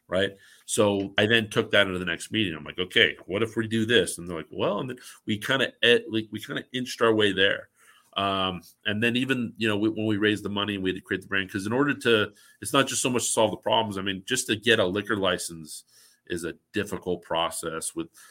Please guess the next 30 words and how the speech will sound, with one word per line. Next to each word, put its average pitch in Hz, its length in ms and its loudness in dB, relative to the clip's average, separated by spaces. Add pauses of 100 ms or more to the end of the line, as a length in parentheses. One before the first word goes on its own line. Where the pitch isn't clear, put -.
(100)
city, 90 460 -4
county, 85 480 -6
state. 82 540 -4
There's 85 160 -10
a 87 40 -4
lot 87 140 0
of 87 80 -2
red 85 260 -4
tape, 85 400 -4
and 78 120 -20
you 73 60 -18
gotta, 82 300 -2 (400)
you 101 100 -6
gotta 120 200 6
do 123 120 0
meetings 123 380 -2
in 117 80 -4
front 117 220 0
of 107 60 -2
City 113 280 0
Hall, 110 320 4
and 101 80 0
I 104 80 0
gotta 110 200 6
get 110 160 2
my 101 120 -2
skinny 113 380 0
town 113 460 0
like 98 200 0
I'm 92 160 -8